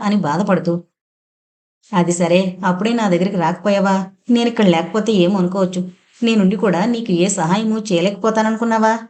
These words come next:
ఇంతేనా ఇన్నాళ్ల స్నేహంతోటి నువ్వు నన్ను అర్థం చేసుకుంది?' 'ఏంటోనే,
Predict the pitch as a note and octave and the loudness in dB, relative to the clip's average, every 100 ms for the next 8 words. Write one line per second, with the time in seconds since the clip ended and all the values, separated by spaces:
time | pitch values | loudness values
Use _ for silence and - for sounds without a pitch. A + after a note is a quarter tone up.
0 | _ G3 F3+ F3+ B3 C4+ B3+ - G3 F3+ | _ 2 2 4 0 0 -4 -4 2 2
1 | D#3+ G3 A#3 G3+ F3+ G#3 G3 F3+ F3 A3+ | 2 0 -2 0 2 2 0 -2 -2 -4
2 | A3+ G#3 F3+ F3 G#3+ A#3 A#3 A#3 F#3 F3+ | -2 0 -2 -2 0 0 -2 0 0 0
3 | - - _ _ _ _ _ _ _ _ | -6 -14 _ _ _ _ _ _ _ _
4 | _ - F3+ F3 F3+ F3+ E3+ | _ -4 0 0 0 0 0